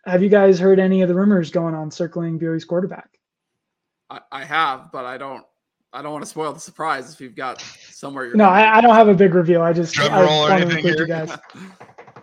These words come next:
Speaker 2: Yeah.
Speaker 1: Uh, so we, go ahead.
Speaker 2: I was good. I was just gonna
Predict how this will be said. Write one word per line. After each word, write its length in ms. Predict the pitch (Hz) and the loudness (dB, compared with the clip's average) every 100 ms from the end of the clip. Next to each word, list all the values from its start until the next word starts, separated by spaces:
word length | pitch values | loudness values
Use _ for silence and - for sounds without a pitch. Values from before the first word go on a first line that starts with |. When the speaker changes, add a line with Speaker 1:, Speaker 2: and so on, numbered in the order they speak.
| - - - - _ _ _ _ _ _ | -20 -20 -20 -20 _ _ _ _ _ _
Speaker 2:
Yeah. 100 | 220 | 4
Speaker 1:
Uh, 400 | 214 208 190 180 | 4 4 0 -4
so 460 | - 220 214 208 196 | -2 2 4 4 0
we, 160 | 202 330 _ _ _ _ _ 196 | -6 -12 _ _ _ _ _ -2
go 80 | 190 | 0
ahead. 260 | 185 202 _ _ _ - | 0 -2 _ _ _ -12
Speaker 2:
I 100 | 147 | -8
was 140 | 143 | -8
good. 160 | 147 131 _ | -10 -16 _
I 80 | 131 | -12
was 140 | 127 | -12
just 160 | 135 - | -16 -16
gonna 300 | 127 113 | -10 -10